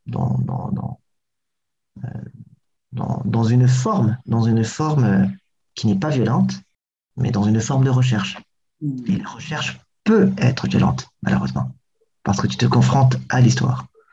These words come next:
Speaker 1: Et notre histoire, forcément, elle a aussi son lot de, de ténèbres et de beauté.
Speaker 2: Ce que tu viens de dire, c'est va harceler les parents. C'est très drôle ce que tu dis et c'est très vrai. Parce que même à mon niveau, des fois, j'étais là, je dis, mais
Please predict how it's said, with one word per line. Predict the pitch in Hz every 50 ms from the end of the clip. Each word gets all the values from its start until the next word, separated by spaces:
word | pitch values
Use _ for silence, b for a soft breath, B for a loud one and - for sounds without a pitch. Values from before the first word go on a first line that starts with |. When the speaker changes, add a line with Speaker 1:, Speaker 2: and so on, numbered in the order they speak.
| b b b b _ _ _ -
Speaker 1:
Et |
notre | 101 98 98 - 190
histoire, | - - - - 139 139 143 143 131
forcément, | - - 95 - - 107 120 123 131 127 B B B B B B B B B _ _
elle | - 98 95
a | 104 104
aussi | 104 101 - - 127
son | 127 - 98
lot | 98 104 113 113
de, | 101 98 92 90 87 90 95 - - - _ _ _ _ _ _ _ _ _ _
de | - 127
ténèbres | 127 127 135 143 151 135 127 127 127 - _ _ _ _ _ _ _ _ _ _ _ _
et | - 117
de | 107 113
beauté. | 117 147 175 131 123 95 - - - _ _ _ _ _ _ _ -
Speaker 2:
Ce | - -
que | -
tu | 208 - 208
viens | 190 180
de | 170
dire, | 185 196
c'est | 190 - 180 180 - -
va | 147 185 196
harceler | 196 196 - - 180 170 160
les | 156 151
parents. | - 147 147 151 151 151
C'est | - - 151
très | - - 190
drôle | 196 190 196 196 196
ce | 196
que | - -
tu | - - 147
dis | 147 170 185
et | 180
c'est | 175 - -
très | - - - 165
vrai. | 160 147 127 135 165 202 - _ _ _
Parce | - 147 -
que | -
même | 143 151 170 180
à | 180
mon | 175 156 156
niveau, | 151 143 139 139 156 180
des | 175 147
fois, | - - 160
j'étais | 151 151 147 - 143
là, | 143 165
je | 175 - -
dis, | -
mais | 131 123 120 117 117